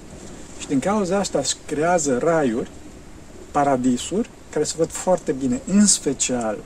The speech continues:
în jocurile electronice, așa, pe calculator, mai ales în jocurile moderne și mai ales în într-un tip de jocuri, nu știu cum să descriu pe românește, poate că oamenii o să înțeleagă. Mă refer la first person shooters.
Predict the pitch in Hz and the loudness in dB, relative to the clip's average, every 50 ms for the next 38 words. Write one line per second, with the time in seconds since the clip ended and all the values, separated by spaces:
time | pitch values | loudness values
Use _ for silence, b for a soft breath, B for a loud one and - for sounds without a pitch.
0 | - - 135 123 113 131 147 147 - - 120 117 117 117 107 - - - 110 104 | -8 -4 -2 -2 0 2 2 0 0 0 -2 -2 -2 -2 -4 -6 -6 -8 -6 -6
1 | 113 - - - 247 - - - - - - - - - - - - - - - | -8 -6 -6 -6 -6 -6 -8 -12 -18 -14 -12 -12 -10 -10 -8 -6 -6 -6 -6 -6
2 | - - - - 165 208 226 - - - - - 254 - 240 226 220 262 - - | -8 -6 -4 -2 -2 -2 -4 -6 -8 -6 -4 -4 -4 -4 -6 -4 -4 -4 -4 -2
3 | 254 226 B B B B B - - 240 226 262 247 226 - - 240 247 269 254 | -4 -4 B B B B B -8 -6 -2 0 0 0 0 -2 -4 -2 -2 -2 0
4 | - 262 247 233 202 B B B B B B B B B - - 120 113 - 123 | 0 0 0 0 0 B B B B B B B B B -8 -6 -4 -4 -4 -4
5 | 113 110 - - 170 151 131 127 123 110 127 135 135 - - 143 139 127 131 127 | -6 -6 -6 -6 -6 -4 -2 -2 -2 0 0 -2 -2 -2 -2 0 0 2 2 0
6 | 120 110 - - - - - - - - - - 123 - - - - - - 240 | 0 -2 -4 -6 -8 -8 -10 -12 -16 -14 -12 -12 -12 -10 -8 -6 -6 -6 -6 -6
7 | 220 - - - - - 214 110 117 131 139 127 - 127 120 120 110 - 123 110 | -6 -6 -6 -6 -6 -4 -4 -4 -2 -2 -2 -2 -2 -2 -2 -2 0 -2 -2 -2
8 | 123 110 113 110 123 131 131 131 - - - - - - - - - - - - | -4 -4 -4 -4 -4 -4 -6 -6 -8 -10 -14 -14 -14 -14 -14 -14 -16 -16 -16 -10
9 | - - 127 123 123 127 127 123 117 - - 123 107 - - 117 120 120 110 - | -2 0 2 2 2 2 2 2 0 -2 -4 -6 -6 -4 -4 -4 -4 -4 -4 -6
10 | - - 127 120 113 - 151 143 135 120 - 147 147 - - - - 135 - - | -4 -2 -2 -2 -2 -2 -2 -2 -2 -2 -2 -2 -2 -4 -2 -2 -2 -2 0 -2
11 | 135 123 - - - 135 - - 98 - - - | -4 -4 -4 -4 -4 -4 -4 -4 -2 -2 -4 -4